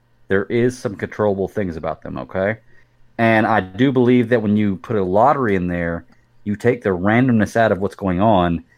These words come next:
and you add, uh, human error into the equation. So basically, if you ever watch the N B A draft lottery,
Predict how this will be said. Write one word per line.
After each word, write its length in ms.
and 160
you 140
add, 520
uh, 160
human 500
error 540
into 840
the 120
equation. 640
So 160
basically, 580
if 120
you 120
ever 180
watch 220
the 180
N 80
B 140
A 140
draft 380
lottery, 440